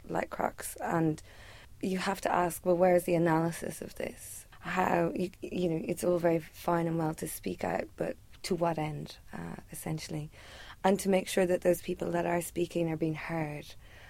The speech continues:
um, and heard in a way that brings recuperation and reconciliation closer rather than makes people feel more isolated and alienated. Um, so it's not just what's being spoken,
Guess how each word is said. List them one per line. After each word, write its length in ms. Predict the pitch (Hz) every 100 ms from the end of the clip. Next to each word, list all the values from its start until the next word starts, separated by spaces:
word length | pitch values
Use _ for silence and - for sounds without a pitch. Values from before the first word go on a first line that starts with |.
| - -
um, 280 | 160 156 -
and 140 | 160
heard 300 | 156 160 160
in 160 | 170 165
a 80 | 156 - -
way 260 | 156 165 160
that 340 | 156 - - - -
brings 480 | 196 202 190 160 - - - - 170
recuperation 680 | 160 - - 170 160 170 151
and 240 | 156 151
reconciliation 760 | - 170 165 160 160 165 160 165
closer 440 | - 151 - 160
rather 340 | 160 156 156 147
than 380 | 151 147 156 -
makes 280 | 156 -
people 220 | - 160 151
feel 200 | - 156
more 180 | 151
isolated 760 | - 151 151 - 151 165 170 - -
and 260 | 160 151 -
alienated. 720 | 151 151 156 151 151 - - - - - - - -
Um, 320 | 165 170 170
so 300 | - 180 165
it's 220 | - -
not 200 | 208 -
just 280 | - 180 -
what's 280 | 165 - -
being 200 | 180 175
spoken, 600 | - 160 156 151 156